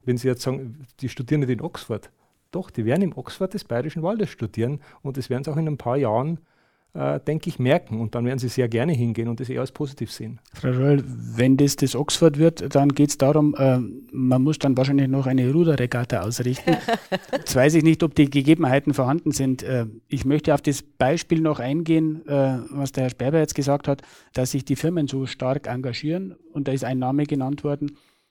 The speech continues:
Speaker 2: äh, Rote und Schwarz. Äh, jetzt gibt's vielleicht natürlich auch die Thematik, dass bei bestimmten Firmen, Rote und Schwarz ist ja das Zentrum eigentlich, so viel ich weiß, in München, dass man sagt, "Ja, Rote und Schwarz sicherlich ganz führend auf dem Weltmarkt,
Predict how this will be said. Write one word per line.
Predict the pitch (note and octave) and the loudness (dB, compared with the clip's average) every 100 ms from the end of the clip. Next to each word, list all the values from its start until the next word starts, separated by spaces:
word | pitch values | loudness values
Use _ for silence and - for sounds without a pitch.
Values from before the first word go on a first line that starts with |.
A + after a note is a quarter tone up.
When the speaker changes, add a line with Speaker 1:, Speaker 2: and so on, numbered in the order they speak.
| _ - | _ -4
Speaker 2:
äh, | B2 | 0
Rote | B2 B2 A#2 D3 C#3 B2+ C3+ C3+ | 2 0 -4 -8 -8 -6 -4 -4
und | A#2 | -6
Schwarz. | - A#2 E3+ - - - - - _ _ _ _ | -8 -6 -6 -6 -14 -14 -20 -20 _ _ _ _
Äh, | C3 C3 C3 _ _ _ _ | -2 0 -2 _ _ _ _
jetzt | - B2 - - - | -12 -10 -10 -14 -4
gibt's | G3 G3 | -2 -2
vielleicht | - D#3 D#3+ D#3+ | 0 2 4 2
natürlich | E3+ E3 E3+ D3+ | 0 0 0 0
auch | D#3 D#3+ | -2 -2
die | - D#3 D3+ D#3 - | 0 2 4 2 -2
Thematik, | C#3 C3 A#2 D3+ - F#3 - | -2 0 -2 -2 -2 -4 -2
dass | D3 | -4
bei | - C#3 | -2 -4
bestimmten | C3+ - D#3 F3+ D#3 | -4 -6 -6 -6 -6
Firmen, | - C#3+ F3 F3 | -4 -4 -4 -6
Rote | C3+ C#3 D3 C#3+ | -4 -4 -4 -6
und | B2+ | -4
Schwarz | B2+ D3 | -6 -6
ist | C#3+ | -4
ja | C#3 | -2
das | C3 B2 - | -2 -4 -4
Zentrum | C#3+ C3 D#3 D#3 | -4 -2 -2 -2
eigentlich, | A#2+ C3+ D3 C3+ | -2 -2 -2 -4
so | - C3 | -6 -6
viel | C#3+ | -4
ich | C#3 | -4
weiß, | A#2+ B2+ B2+ | -4 -4 -4
in | A#2 | -4
München, | C#3+ F3+ - G3+ - - | -4 -6 -10 -12 -14 -10
dass | - C3+ | -4 0
man | C#3 | 0
sagt, | C3 A#2 | 0 -2
"Ja, | G#2+ A2+ | -2 -2
Rote | B2 B2+ | -2 -4
und | A#2+ | -4
Schwarz | A#2+ A#2 - | -4 -4 -4
sicherlich | D3+ B2+ G#2 A2+ - - _ | -4 -4 -6 -8 -12 -20 _
ganz | - C3+ C3+ | -4 -2 -2
führend | - C#3+ G3 F#3+ | -4 -4 -4 -4
auf | B2+ - | -6 -4
dem | C3 | -2
Weltmarkt, | B2 D#3 D#3+ D#3 D3 | -2 -2 -2 -2 -4